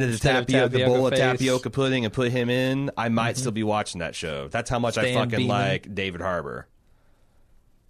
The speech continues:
Speaker 2: Yeah.
Speaker 1: He's a rich man's version of whoever the C D C doctor from The Walking Dead is.
Speaker 2: Shit, but I mean, it's not like he's got nothing to do in that <laughs> show.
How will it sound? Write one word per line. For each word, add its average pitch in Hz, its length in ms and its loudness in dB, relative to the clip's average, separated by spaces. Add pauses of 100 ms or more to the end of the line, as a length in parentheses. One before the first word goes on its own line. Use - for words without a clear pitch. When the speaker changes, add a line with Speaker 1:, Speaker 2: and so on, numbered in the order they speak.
(960)
Speaker 2:
Yeah. 113 260 0 (1160)
Speaker 1:
He's 127 200 -4
a 123 80 2
rich 120 300 -2
man's 117 300 -2
version 107 440 -2
of 90 120 -4
whoever 98 840 0 (920)
the 98 160 -8
C 113 220 -2
D 104 120 0
C 101 220 -2
doctor 92 360 -2
from 95 120 -8
The 92 80 0
Walking 92 340 0
Dead 80 220 -2
is. 69 360 -6 (1400)
Speaker 2:
Shit, - 360 -10
but 110 80 -10
I 113 60 -6
mean, 131 300 -4
it's 139 200 -8
not 160 140 -2
like 147 160 -6
he's 117 240 -4
got 110 360 -2
nothing 113 380 -2
to 95 80 -8
do 135 360 0
in 113 100 0
that - 180 -12
<laughs> - 60 -20
show. - 640 -4